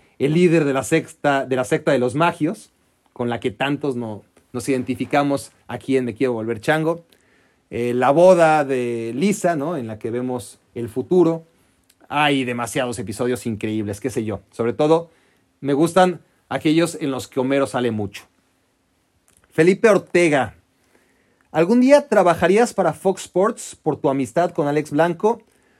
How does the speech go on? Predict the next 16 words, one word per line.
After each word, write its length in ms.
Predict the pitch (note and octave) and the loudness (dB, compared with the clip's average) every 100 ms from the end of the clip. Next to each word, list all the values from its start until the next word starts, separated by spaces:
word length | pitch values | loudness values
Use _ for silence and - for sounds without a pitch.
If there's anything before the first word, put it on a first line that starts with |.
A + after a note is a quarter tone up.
| _ - | _ -2
¿O 140 | C#3+ | 0
en 80 | D3 | 0
su 140 | D3+ | 0
defecto, 440 | D3 F3+ F3 G#3+ G#3+ | 0 0 0 -2 -2
trabajarías 560 | D#3 C3 - D#3 F#3 | -2 -2 0 -2 0
en 120 | G#3 | -2
Televisa 580 | F#3+ C3+ C3 F#3+ B3+ E4 _ _ _ _ _ _ - | 0 0 0 -2 -4 -8 _ _ _ _ _ _ -8
para 160 | C3+ B2+ | -6 -4
actualizar 500 | D3 C3 A#2+ D#3+ - | -2 -2 -2 -4 -2
su 160 | E3 | -2
baraja 400 | D3 C#3 C#3+ D#3+ | -2 -2 -2 -4
de 100 | B2 | -4
comentaristas? 920 | B2 A#2 A2 A2+ D3 - G#3 G#3+ - _ _ _ _ _ _ _ _ _ _ | -6 -8 -6 -4 -4 -2 -6 -6 -12 _ _ _ _ _ _ _ _ _ _
Sí, 280 | - - G#3 | -6 0 0
Felipe, 440 | C#3 B2 - G2+ - _ - | 2 -2 -4 -8 -14 _ -2
pero, 280 | D3 D3 | 0 0